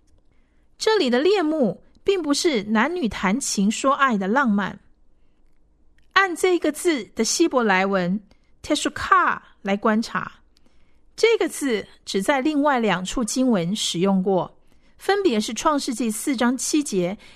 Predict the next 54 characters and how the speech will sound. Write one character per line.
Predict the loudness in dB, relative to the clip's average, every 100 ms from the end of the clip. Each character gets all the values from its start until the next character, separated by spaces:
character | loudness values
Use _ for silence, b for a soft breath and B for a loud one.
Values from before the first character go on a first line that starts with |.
| B
雅 | 0 0
歌 | 0 -2
七 | -2 -4
章 | -2 -2 -4
十 | -6 -6
节。 | -8 -8 -10 -12 -18 _ _ _ _ _ -2
创 | 0 2
世 | 2
纪 | 2 0
四 | 0 0
章 | 0 -2
七 | -2 -4
节 | -2 -2 -2 -6 b b
在 | -2 -2
同 | 0 0 2
一 |
个 | -2
经 | -2 -4 0
文 | 0 0
的 | -4
段 | -2 0 2
落 | 0
的 | -2
上 | 0 0 0
下 | 0 2 2
文， | 0 -2 -4 -6 B B
所 | -2 2
以 | 4
我 | 4
们 | 2 0
在 | 0
对 | 2 0
照 | 2 0
的 | 0
意 | -2 -2 -2
义 | -2
上 | 0 0
比 | 0
较 | 0 0
具 | -2 -2
有 | -2 -2
启 | -4 -6
发 | -2 0
性。 | 0 -2 -4 -4 -12 _ _ _ _ _ _ _ _ _ _
创 | -4 0
世 | 2 2
纪 | 2 2
四 | 0 0
章 | 0 0
七 | -2 0
节 | 0
的 | -2
主 | -2 -4 -4
题 | -4 -6